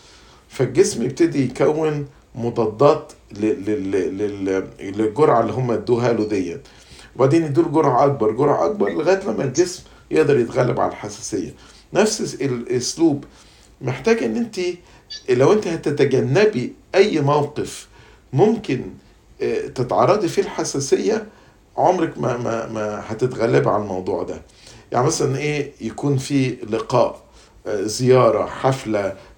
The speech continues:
تقول: "لا، أنا مش هروح المكان ده، آه، عشان عارف إن نفسي حساسة، لو اتعرضت على الموقف ده هتعب." لا، ابتدي عرضي نفسك للحاجات دي بجرعات صغيرة و-، وانت طالبة معونة ربنا.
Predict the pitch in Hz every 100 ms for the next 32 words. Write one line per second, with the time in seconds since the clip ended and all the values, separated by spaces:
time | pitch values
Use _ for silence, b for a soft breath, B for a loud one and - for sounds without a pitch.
0 | - 139 147 139 117 117 - 135 127 110
1 | 113 104 101 90 - B B - 107 -
2 | - 113 135 135 120 131 131 - - 95
3 | - 110 - 90 - B B 107 110 90
4 | 120 139 123 123 131 117 110 117 113 107
5 | 80 - - 151 - - - B B B
6 | 139 - 233 - 151 180 196 - 143 190
7 | - 110 - - _ 113 120 - 127 156
8 | 151 156 170 165 170 - b b 127 123
9 | 151 180 104 156 - 120 113 110 127 -
10 | - - - b b b - 120 127 117
11 | 143 139 139 170 175 127 120 139 127 -
12 | 117 98 104 -